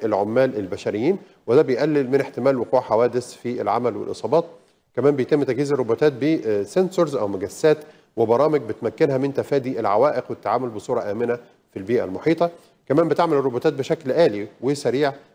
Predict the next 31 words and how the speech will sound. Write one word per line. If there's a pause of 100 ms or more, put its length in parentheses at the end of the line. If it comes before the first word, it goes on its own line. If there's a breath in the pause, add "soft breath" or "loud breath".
(100)
في
جمع
القمامة،
وده
المفروض
إنه
بيحسن
أكيد
من
كفاءة
العمل (320 loud breath)
وبيوفر
الوقت (120)
والجهد. (380 soft breath)
كمان
الروبوتات
بت-،
بتصنف
وبتفصل
النفايات
بشكل
دقيق (440 soft breath)
وفعال،
وده
أكيد
بيساهم
في
زيادة
معدل
إعادة (120)
التدوير